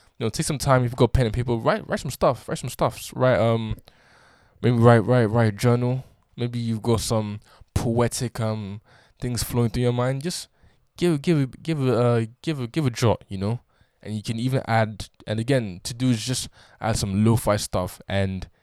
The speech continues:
it's perfect. I mean, you don't have to think that much. It's all easy, and you can do that. So yeah, um, yeah, listen to a podcast, listen to a podcast, preferably this one. Uh, P S four, Xbox, nap, snacks,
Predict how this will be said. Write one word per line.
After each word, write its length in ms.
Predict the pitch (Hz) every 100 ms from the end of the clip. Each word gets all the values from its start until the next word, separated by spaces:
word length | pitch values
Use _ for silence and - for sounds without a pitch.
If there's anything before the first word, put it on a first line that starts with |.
| _ _ _
it's 120 | -
perfect. 540 | - 147 185 104 85 -
I 60 |
mean, 400 | 95 95 90 87 -
you 160 | 95
don't 220 | 104 110
have 200 | 101 95 -
to 440 | 101 98 95 90 _ _ _ _ _
think 160 | 113 107
that 100 | 98
much. 480 | 98 98 82 - - _
It's 140 | -
all 160 | - 101 _
easy, 260 | 110 110 104
and 60 |
you 40 | 107
can 120 | 113
do 160 | 123 131
that. 180 | 92 - _ - - _ _
So 100 | 120
yeah, 220 | 117 98
um, 560 | - 104 104 101 98 90 _ _ _
yeah, 160 | 117
listen 200 | 110 110 123
to 120 | 117
a 60 |
podcast, 500 | 101 113 107 110 - - _ _ _
listen 240 | 110 107 113
to 100 | 107
a 60 |
podcast, 560 | 98 120 120 113 113 -
preferably 400 | 101 117 107 98
this 240 | 107 -
one. 240 | 113 107 104
Uh, 320 | 98 95 90 _ - - - _
P 140 | -
S 140 | 117 104
four, 240 | 120 110
Xbox, 580 | 107 - 107 110 - - - _
nap, 380 | 113 110 104 -
snacks, 720 | - - 113 107 - -